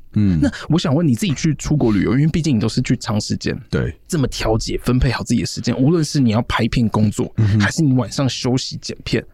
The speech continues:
Speaker 2: 甚至你的睡觉时间，你会怎么去排定？
Speaker 1: 其实像我是早起型的 YouTuber，
Speaker 2: 嗯。
Speaker 1: 然后大概就是早上六七点就会起来，
Speaker 2: 嗯。
Speaker 1: 但我，我没办法晚睡，
Speaker 2: 嗯。
Speaker 1: 可能就是十二点左右就会睡，
Speaker 2: 嗯。
Speaker 1: 然后睡完六个小时以后就可以开始工作这样。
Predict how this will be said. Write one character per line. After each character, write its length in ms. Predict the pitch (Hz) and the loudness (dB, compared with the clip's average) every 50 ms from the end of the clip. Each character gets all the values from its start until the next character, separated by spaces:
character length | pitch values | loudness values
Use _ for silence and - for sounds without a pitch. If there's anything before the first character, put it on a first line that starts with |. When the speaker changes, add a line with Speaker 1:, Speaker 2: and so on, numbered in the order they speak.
| - - - | -20 -18 -6
Speaker 2:
甚 160 | - - 233 | -2 0 0
至 120 | 202 247 | 2 4
你 100 | 233 160 | 2 2
的 80 | 107 98 | 2 0
睡 220 | - - - 160 | -4 -4 -2 -2
觉 140 | 117 135 117 | 0 -2 -2
时 160 | 120 - - | -4 -6 -6
间， 180 | - - 104 95 - - - - - - - - | -4 -4 -4 -4 -6 -8 -16 -20 -20 -14 -8 -6
你 80 | - | -2
会 120 | 117 131 127 | 0 0 0
怎 100 | 131 - | 0 -2
么 100 | - - | -4 -6
去 160 | - - - - - - | -6 -6 -6 -6 -4 -4
排 120 | - - 147 | -2 0 2
定？ 80 | 151 | 2
Speaker 1:
其 100 | 151 151 | 2 2
实 20 | 113 | 0
像 200 | - - 170 143 | 0 0 0 2
我 120 | 113 95 | 2 2
是 360 | 95 - 117 120 113 107 90 76 - - | 2 2 2 2 2 0 0 -2 -6 -4
早 180 | - - 101 | -2 0 0
起 180 | 113 - - 95 | 0 0 0 -2
型 180 | 87 - 80 78 | 0 0 0 0
的 80 | 80 | 0
YouTuber， 460 | 82 85 87 80 92 85 76 73 - - | 0 0 0 -2 -2 -2 -2 -4 -2 -2
Speaker 2:
嗯。 120 | - 131 117 104 - | 0 0 0 0 0
Speaker 1:
然 0 | |
后 140 | 90 90 87 | 0 0 0
大 100 | - 101 | 0 0
概 160 | 101 98 95 | 2 2 2
就 80 | 92 98 | 2 2
是 80 | 95 | 2
早 140 | 87 87 80 | 2 2 2
上 200 | 82 87 90 78 - - | 2 0 0 -2 -4 -4
六 180 | - 113 107 98 | -2 0 0 0
七 140 | - - 98 | 0 0 0
点 120 | 85 78 | 0 2
就 60 | 76 | 2
会 80 | 76 76 | 0 0
起 160 | - - - | -2 -4 -6
来， 180 | - - - - - | -8 -8 -10 -8 -4
Speaker 2:
嗯。 180 | - - 123 107 | 0 0 2 2
Speaker 1:
但 180 | 101 92 85 | 2 2 2
我， 140 | 82 78 73 - - 104 | 0 0 -2 -4 -6 -2
我 100 | 95 90 | 0 0
没 120 | 87 98 | 2 2
办 80 | 104 110 | 2 2
法 240 | 101 85 82 80 78 | 0 0 0 0 0
晚 180 | 78 71 65 | -2 -2 -4
睡， 320 | 64 - - 90 71 113 - _ _ _ _ - | -4 -4 -4 -4 -4 -4 -6 _ _ _ _ -2
Speaker 2:
嗯。 200 | - 123 113 101 | 0 2 2 2
Speaker 1:
可 60 | 98 | 2
能 80 | 87 90 | 2 2
就 120 | 92 95 | 2 2
是 340 | 95 92 92 90 87 85 80 - - _ _ | 2 2 2 2 2 0 -2 -4 -10 _ _
十 200 | - - - 92 92 | -14 -6 -2 0 0
二 60 | 95 | 2
点 220 | 92 90 76 71 69 67 - | 2 2 0 0 0 -2 -4
左 140 | - - 82 | -4 -2 0
右 80 | 82 85 | 0 0
就 100 | 85 87 80 69 | 2 0 0 0
会 100 | 73 - | -2 -4
睡， 280 | - - - - - 117 - | -4 -4 -4 -4 -4 -2 0
Speaker 2:
嗯。 180 | 151 143 127 | 2 2 4
Speaker 1:
然 80 | 110 98 | 4 2
后 80 | 82 | 2
睡 180 | - - 98 87 | 2 2 0 0
完 160 | 78 76 78 82 | 2 2 2 2
六 120 | 92 92 | 2 2
个 60 | 90 | 0
小 160 | 85 - 95 | 0 0 -2
时 180 | 76 - - 78 | -2 -2 -2 -2
以 40 | 67 | 0
后 100 | 69 73 | 0 0
就 100 | 80 85 | 0 -2
可 80 | 80 | -2
以 40 | 85 | -2
开 160 | 69 - 67 | -2 -4 -4
始 120 | 73 - - | -6 -6 -6
工 200 | - - 76 82 | -6 -4 -4 -4
作 200 | - - 65 62 | -4 -6 -6 -6
这 60 | 58 | -6
样。 120 | 50 50 | -8 -12